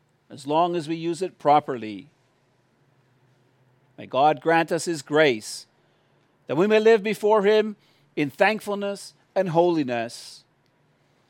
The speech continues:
In this way, may God grant that instead of being a curse, the Lord's Supper may always be a blessing for us.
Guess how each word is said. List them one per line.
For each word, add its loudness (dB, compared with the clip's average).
In -2
this 2
way, 6
may 6
God 6
grant 4
that 4
instead 2
of -4
being -6
a -2
curse, -6
the -12
Lord's 0
Supper 2
may 0
always 0
be -2
a -4
blessing 0
for -6
us. -4